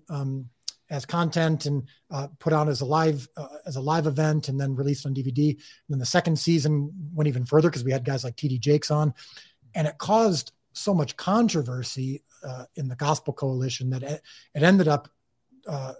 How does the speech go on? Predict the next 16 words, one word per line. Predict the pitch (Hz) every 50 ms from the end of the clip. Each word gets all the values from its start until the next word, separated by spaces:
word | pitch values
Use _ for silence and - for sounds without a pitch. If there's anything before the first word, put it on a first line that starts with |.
| - _ _ _ - 190
dr-, | 139 160 175 - -
like, | 160 143 117
James | 117 147 165 160 160 156 131
and | 143 139
Mark | 139 143 143 139 143
and | 143 127
just | 120 127 123 - - - -
decided | 135 143 - - 143 139 127 120
to | 123
stop | - - 139 123 120 120
doing | 131 139 139 131 120
it. | 120 - _ - - - - - - _ _ -
And, | - 170 156 147 147 135
um, | 143 139 139 139 - -
I | 156 185 202
remain, | 196 185 185 170 160 160 160 156 156 151 147 147 143 123